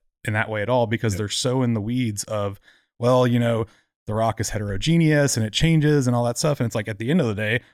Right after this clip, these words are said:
Speaker 1: all the models don't care because it's Nanadarcy rock anyway. It's just
Speaker 2: Yeah.
Speaker 1: a brittle piece of
Speaker 2: Yeah.
Speaker 1: rock, regardless of how heterogeneous it is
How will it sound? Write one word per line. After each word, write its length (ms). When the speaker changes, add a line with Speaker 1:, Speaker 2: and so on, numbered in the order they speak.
Speaker 1:
all 120
the 60
models 320
don't 240
care 300
because 300
it's 120
Nanadarcy 680
rock 280
anyway. 320
It's 140
just 160
Speaker 2:
Yeah. 240
Speaker 1:
a 40
brittle 460
piece 320
of 180
Speaker 2:
Yeah. 120
Speaker 1:
rock, 360
regardless 400
of 60
how 380
heterogeneous 800
it 80
is 320